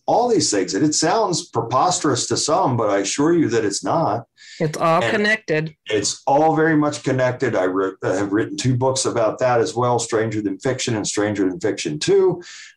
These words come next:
Speaker 1: Uh, these things are all very much connected, but the most important thing that we could do in our life, and certainly to combat evil, is to make God Yahweh first and his son, Yahshua, Jesus the Christ.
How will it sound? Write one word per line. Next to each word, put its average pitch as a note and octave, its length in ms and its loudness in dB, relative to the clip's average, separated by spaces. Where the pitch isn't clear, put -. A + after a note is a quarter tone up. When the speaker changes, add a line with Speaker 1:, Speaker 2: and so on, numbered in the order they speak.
Speaker 1:
Uh, G#2+ 440 2
these A2+ 280 -2
things G#2+ 220 0
are G2 120 0
all B2+ 360 2
very A2+ 220 2
much G#2+ 240 -4
connected, G2 560 -2
but F#2 260 -2
the F#2+ 340 0
most C#3 480 2
important E3+ 640 0
thing C3 360 0
that A2 180 -2
we A2+ 160 -2
could G2+ 260 -8
do C3+ 460 0
in B2+ 160 0
our B2 260 0
life, - 540 -4
and F2 180 -2
certainly C3+ 420 0
to A2 140 -6
combat G#2 460 -2
evil, B2 400 -2
is G2+ 300 2
to G2+ 100 0
make G#2+ 360 0
God A2 400 0
Yahweh A#2 500 2
first B2+ 460 -2
and F2 160 -2
his F#2+ 200 -2
son, A#2+ 240 0
Yahshua, A#2 520 0
Jesus A#2 440 -2
the - 100 -6
Christ. C#3 560 -2